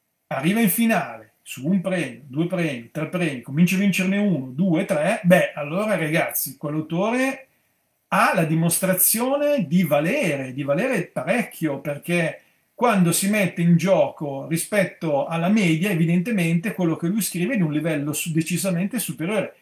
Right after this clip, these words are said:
E ce ne sono di autori così, eh, io ne ho conosciuti tanti, ne ho conosciuti tanti, ne conosco tanti. Sono autori che sono riusciti a emergere e a, a dimostrare prima di tutto a se stessi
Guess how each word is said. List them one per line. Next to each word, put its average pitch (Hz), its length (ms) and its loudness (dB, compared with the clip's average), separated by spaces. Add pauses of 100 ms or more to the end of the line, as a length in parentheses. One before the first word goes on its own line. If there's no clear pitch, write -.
(100)
E - 100 -14
ce 156 100 -8
ne 135 60 -10
sono 294 180 -2
di 214 80 2
autori 143 320 0
così, 131 280 -6
eh, 135 140 -8
io 208 100 0
ne 185 60 0
ho - 40 -6
conosciuti 135 480 -10
tanti, 135 420 -8 (600)
ne 139 80 -10
ho - 40 -10
conosciuti 180 480 -2
tanti, 143 460 -8
ne 147 100 -8
conosco 165 640 -2
tanti. 117 480 -14 (320)
Sono 190 220 -4
autori 214 300 -2
che 170 120 -4
sono 170 240 0
riusciti 214 600 -2 (220)
a - 100 -6
emergere 196 840 2 (320)
e 233 240 -2
a, 165 200 0
a 170 100 0
dimostrare 185 420 4
prima 196 160 2
di 202 60 2
tutto 180 200 -2
a 156 60 2
se 214 240 0
stessi 233 800 -2